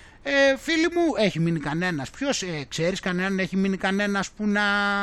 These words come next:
αυτά; Ε, όμως, όμως, όμως, ποιο είναι το μεγαλύτερο πρόβλημα τελικά; Ποιοι έχουν μείνει;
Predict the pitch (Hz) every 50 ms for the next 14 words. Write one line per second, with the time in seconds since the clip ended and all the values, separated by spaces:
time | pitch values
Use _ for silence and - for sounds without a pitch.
0 | 196 196 196 196 196 196 196 190 196 196 202 - - 277 269 226 151 110 87 -
1 | - - - - - - - - - - - - - - - - - - - -
2 | - - - - - - - - - - 220 214 220 214 214 196 - - 220 277
3 | 285 311 311 294 285 269 247 - - - - - - - - - - - - 214
4 | 254 254 240 214 202 180 - - 214 220 208 190 180 175 165 147 - - - -
5 | 233 240 233 220 220 208 202 - 196 185 180 165 170 170 170 170 - - 175 160
6 | 123 - 160 180 175 160 170 160 156 147 - 151 143 139 127 - 165 147 143 135
7 | 123 - - - - 240 262 254 226 - 208 202 185 180 185 180 170 139 127 117
8 | 98 90 85